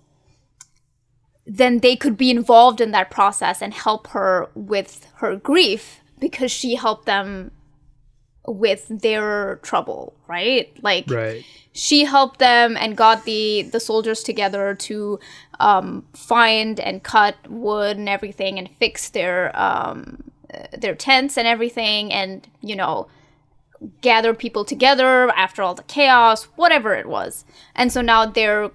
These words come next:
Speaker 1: kind of, like, helping her, supporting her when she's grieving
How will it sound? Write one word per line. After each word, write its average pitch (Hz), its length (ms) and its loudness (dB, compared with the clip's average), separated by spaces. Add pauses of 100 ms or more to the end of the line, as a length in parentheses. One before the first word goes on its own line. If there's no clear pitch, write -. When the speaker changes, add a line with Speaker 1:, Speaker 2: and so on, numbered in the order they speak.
(680)
Speaker 1:
kind 208 260 -4
of, 196 100 -4
like, 180 260 -2
helping 226 440 -2
her, 240 140 -14
supporting 240 560 0
her 208 360 -2
when 202 200 -8
she's 202 400 -12
grieving - 540 -14